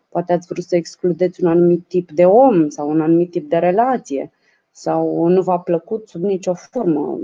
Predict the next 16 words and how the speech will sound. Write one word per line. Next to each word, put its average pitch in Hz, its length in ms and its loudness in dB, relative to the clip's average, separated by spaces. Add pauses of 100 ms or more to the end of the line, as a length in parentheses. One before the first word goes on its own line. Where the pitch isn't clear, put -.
nu 175 120 0
știu, - 260 -12 (580)
X - 100 -20
sau 156 200 -2
Y, 202 160 -4 (440)
da? 185 240 -4
Și 208 140 -12
atunci 226 480 -6
va 185 120 0
veni 185 680 2 (320)
cineva 170 540 -2
similar 175 720 0
sau 262 200 -4
un 165 120 0
aspect 175 520 -8 (180)
similar 190 840 -2